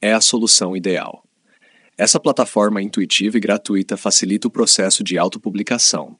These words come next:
permitindo que seus livros alcancem leitores no mundo inteiro. Neste post, você vai descobrir tudo o que precisa para começar a usar o Draft do Digital e os benefícios de criar sua conta hoje mesmo. O que é o Draft Digital?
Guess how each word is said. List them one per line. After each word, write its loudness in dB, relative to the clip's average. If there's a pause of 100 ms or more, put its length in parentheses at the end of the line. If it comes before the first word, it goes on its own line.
permitindo -2
que 0
seus 0
livros 0
alcancem 0
leitores -2
no -6
mundo -6
inteiro. -12 (520)
Neste 4
post, 2
você 0
vai 0
descobrir -2
tudo 0
o -4
que -8
precisa 2
para -2
começar -2
a -2
usar -2
o -4
Draft -6
do -2
Digital -4 (280)
e -2
os 2
benefícios 0
de -4
criar -2
sua -2
conta -6
hoje -6
mesmo. -12 (1200)
O -2
que 4
é 8
o 4
Draft 0
Digital? -10